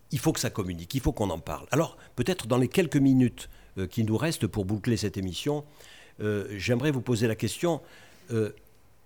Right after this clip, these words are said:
qu'est-ce que vous avez envie de dire ? Comment vous avez envie que vos messages, euh, sur l'humanitaire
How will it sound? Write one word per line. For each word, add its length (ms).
qu'est-ce 240
que 80
vous 160
avez 120
envie 260
de 120
dire ? 560
Comment 240
vous 160
avez 160
envie 380
que 240
vos 280
messages, 680
euh, 640
sur 460
l'humanitaire 800